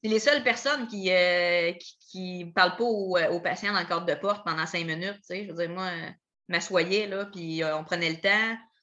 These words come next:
Puis des fois, c'est comme, euh, la personne vient de re-, d'apprendre qu'elle, qu'elle va mourir dans deux mois, puis là, euh, on a des pressions, là, des gestionnaires en haut pour, euh, pour, pour le sortir, tu sais.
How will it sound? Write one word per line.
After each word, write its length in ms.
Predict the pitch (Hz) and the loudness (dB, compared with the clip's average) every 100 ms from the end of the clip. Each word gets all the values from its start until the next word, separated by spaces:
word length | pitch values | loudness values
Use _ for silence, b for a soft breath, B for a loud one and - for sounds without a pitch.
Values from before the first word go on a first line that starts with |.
| _ _ _ | _ _ _
Puis 80 | 170 | -6
des 140 | 180 | -6
fois, 180 | 180 247 | 0 0
c'est 160 | 240 190 | 0 2
comme, 220 | 202 208 | 2 4
euh, 280 | 190 180 180 | 4 4 4
la 100 | 175 | 2
personne 320 | 175 220 214 | 0 -4 -4
vient 140 | 196 | -2
de 80 | 202 | 0
re-, 720 | 190 175 170 170 165 160 151 | 2 4 6 4 2 0 -2
d'apprendre 420 | 165 170 196 214 208 | 0 0 0 -2 2
qu'elle, 360 | 175 170 160 - _ _ _ _ - | 2 2 -2 -10 _ _ _ _ -2
qu'elle 120 | 180 | 2
va 60 | 185 | 2
mourir 360 | 180 175 214 | 2 2 4
dans 140 | 202 185 | 4 4
deux 160 | 180 | 0
mois, 260 | 190 247 339 | -2 -4 -6
puis 120 | 208 | -4
là, 80 | 208 | -2
euh, 480 | 220 196 185 175 170 | 2 4 6 4 2
on 120 | 175 | 0
a 40 | |
des 120 | 180 180 | -2 0
pressions, 560 | 190 165 170 208 214 | 2 2 0 -4 -4
là, 100 | 190 | -4
des 140 | 180 165 | 0 0
gestionnaires 640 | 165 175 175 202 196 165 | 0 0 0 2 2 0
en 60 | 170 | 0
haut 100 | 156 | -4
pour, 180 | 170 170 | -4 -2
euh, 260 | 160 156 | 2 2
pour, 160 | 156 - _ _ _ - | -2 -10 _ _ _ 0
pour 120 | 180 | 2
le 80 | 175 | 4
sortir, 560 | 175 - 208 208 170 - | 2 -2 -2 -2 -4 -10
tu 60 | |
sais. 220 | 180 196 | -10 -10